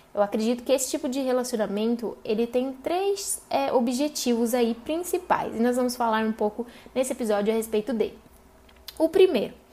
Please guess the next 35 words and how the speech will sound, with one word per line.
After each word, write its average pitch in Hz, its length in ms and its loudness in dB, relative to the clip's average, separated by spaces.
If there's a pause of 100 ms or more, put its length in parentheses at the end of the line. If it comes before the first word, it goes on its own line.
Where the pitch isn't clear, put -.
(380)
o 427 80 0
namoro 330 320 8
deve 262 240 6
visar 247 300 6
o 226 60 6
casamento. 233 580 0
Eu 214 140 4
acho 214 180 0
que - 60 -10
vocês 233 180 0
devem 220 280 4
estar 220 200 0
carecas 254 500 0
de 220 80 2
saber 226 600 -4 (380)
<laughs> 403 380 -12
de 247 220 0
tanto 269 340 2
que - 80 -2
eu 302 60 4
falo 262 340 2
isso, 220 360 0
porque 285 760 2
é 147 200 6
o 330 80 2
real 120 520 2
propósito, 214 720 2
é 269 280 0
o 294 40 -2
significado 240 840 -2 (400)
do 254 240 2
namoro, 214 720 4 (180)
é 247 220 4
o 277 80 0
foco 214 480 4